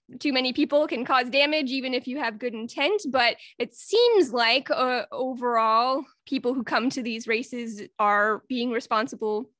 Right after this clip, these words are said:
tourists. They mentioned in their first race that they ever did, all they had to pick up was, like, six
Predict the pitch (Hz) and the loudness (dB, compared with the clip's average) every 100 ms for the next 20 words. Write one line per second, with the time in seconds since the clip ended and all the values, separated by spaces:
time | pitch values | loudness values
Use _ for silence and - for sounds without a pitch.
0 | - 285 285 359 427 - - 233 226 214 | -10 -6 -2 -2 -2 -6 -4 -2 -2 -6
1 | 233 226 220 220 214 233 214 - - - | -6 -6 -4 -4 -4 -2 -2 -4 -10 -2
2 | 220 254 226 - 226 214 208 220 220 220 | 0 0 -4 -2 -2 -2 -2 -2 -2 0
3 | 208 208 214 247 208 214 - 262 - 247 | 0 0 -2 -4 -6 -8 -10 -8 -4 -4
4 | - 202 - 226 214 - 202 - | -4 -10 -8 -10 -10 -12 -14 -14